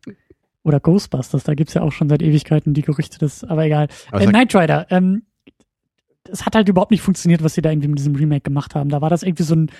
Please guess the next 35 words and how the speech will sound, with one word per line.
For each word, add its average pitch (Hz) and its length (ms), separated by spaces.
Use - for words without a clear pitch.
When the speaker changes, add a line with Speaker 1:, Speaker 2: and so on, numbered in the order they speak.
Speaker 2:
so - 140
ein 220 100
Auto, 190 320
was, 160 120
glaub 160 120
ich, - 60
die - 100
Form 214 600
und 175 120
die 175 80
Farbe 214 480
komplett 202 460
ändern 208 340
konnte. 202 220
Es 165 80
waren 180 100
irgendwie, 185 220
glaub 175 180
ich, - 80
komplett - 480
unterschiedliche 196 680
Automodelle 202 680
Speaker 1:
So 104 80
das 101 140
Speaker 2:
und - 80
Speaker 1:
unsichtbare 107 500
Auto, 98 560
äh, - 60
von - 100
Speaker 2:
Ja, 170 240
Speaker 1:
James 160 180
Bond, 98 220
Speaker 2:
ach, 87 40
Speaker 1:
so, 85 200
ne? 110 260